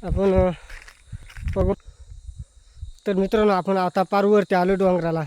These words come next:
आता ह्या जुरीला मोळा आहे का नाही पाहू आपण, तर मोर भेटते का नाही पाहू. तर मित्रांनो, चला आपण पाहत पाहत चाललोय, कुठं काय दिसेना. इकडं वरती बघू आपण. तर मित्रांनो,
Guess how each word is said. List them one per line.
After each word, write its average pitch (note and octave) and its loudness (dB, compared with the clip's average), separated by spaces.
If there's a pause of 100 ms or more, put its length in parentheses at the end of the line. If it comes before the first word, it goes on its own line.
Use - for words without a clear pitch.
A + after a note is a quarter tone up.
(400)
आता F3+ 0
ह्या F#3 2
जुरीला G3+ 2
मोळा F#3+ 4
आहे F#3 2
का F3 -2
नाही F3 0
पाहू G3 2
आपण, F3 0 (640)
तर F#3 4
मोर G#3 6
भेटते G#3 2
का F3 0
नाही F#3 2
पाहू. F#3 2 (680)
तर G3 -2
मित्रांनो, G3 2 (760)
चला F3 -2
आपण F3 -2
पाहत F3+ -4 (120)
पाहत F3+ -2 (100)
चाललोय, F3 -2 (960)
कुठं E3+ -8
काय E3+ -4
दिसेना. E3+ -6 (560)
इकडं F3 -6
वरती E3+ -4
बघू E3+ -4
आपण. E3+ -4 (920)
तर F#3 -2
मित्रांनो, F#3+ 0